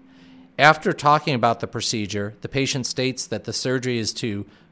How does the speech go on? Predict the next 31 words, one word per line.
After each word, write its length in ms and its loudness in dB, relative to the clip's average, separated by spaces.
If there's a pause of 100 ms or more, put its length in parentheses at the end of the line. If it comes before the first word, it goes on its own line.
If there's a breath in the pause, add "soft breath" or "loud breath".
quote, 340 0
"open 240 -2
his 160 -2
belly 560 0
and 160 -4
maybe 240 0
to 80 -10
cut 220 -2
out 260 -2
the 80 -8
bad 260 0
intestines," 680 -8 (120)
unquote. 520 -8 (540 loud breath)
But 120 2
it 200 -2
then 200 4
becomes 420 -2
very 260 0
clear 340 0
that 140 -4
he 80 -2
does 240 -4
not 200 0
understand 600 -4
that 160 -12
the 80 -10
procedure 800 -4
is 120 -8
life-threatening. 680 -8 (180)
In 140 0
addition, 600 0